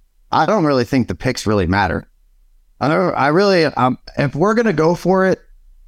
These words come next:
I don't really care about the picks. And then the idea that we're for sure gonna get a guaranteed number one at forty-two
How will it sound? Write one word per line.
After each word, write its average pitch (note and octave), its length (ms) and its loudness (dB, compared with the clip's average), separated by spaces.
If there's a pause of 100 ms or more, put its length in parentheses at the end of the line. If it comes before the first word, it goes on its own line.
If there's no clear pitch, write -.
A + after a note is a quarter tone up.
(380)
I C#3 80 2
don't F#3 100 2
really D3 220 2
care C3 180 0
about G#2 240 0
the - 60 -12
picks. - 420 -8
And C#3+ 160 2
then F3+ 300 2
the D3+ 140 0
idea D#3+ 440 2
that D#3+ 180 0
we're C#3 280 -2
for D3 160 -4
sure D3+ 340 0
gonna D3 160 0
get D3 160 0
a C3 80 0
guaranteed C#3 680 2
number C3+ 380 2
one C3 420 0 (520)
at C#3 160 -2
forty-two D3+ 840 0